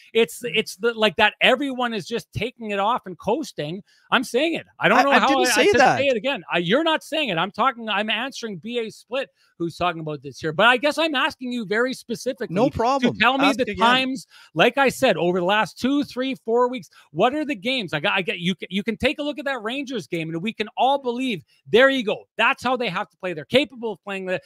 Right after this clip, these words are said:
Speaker 1: They're going on to the Stanley Cup. They're going two or three rounds. But they're not showing that they can do that consistently. So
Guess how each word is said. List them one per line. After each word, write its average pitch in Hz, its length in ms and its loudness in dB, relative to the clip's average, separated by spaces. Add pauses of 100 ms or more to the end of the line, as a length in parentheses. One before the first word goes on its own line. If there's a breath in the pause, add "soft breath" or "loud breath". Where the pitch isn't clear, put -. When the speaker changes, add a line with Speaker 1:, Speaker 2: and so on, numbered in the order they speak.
(160 soft breath)
Speaker 1:
They're 170 120 0
going 269 320 6
on 262 160 -2
to 220 80 -16
the 190 60 -12
Stanley 208 320 -8
Cup. 175 180 -8
They're 175 100 -6
going 214 280 -6
two 269 160 -8
or 247 100 -6
three 233 380 -6 (240 soft breath)
rounds. 190 400 -2 (280)
But 247 160 4
they're 254 160 2
not 269 280 -2
showing 262 320 -2
that 233 140 -4
they 233 140 -2
can 202 220 -8
do 202 160 -6
that 196 220 0
consistently. 165 760 -10
So 185 240 -6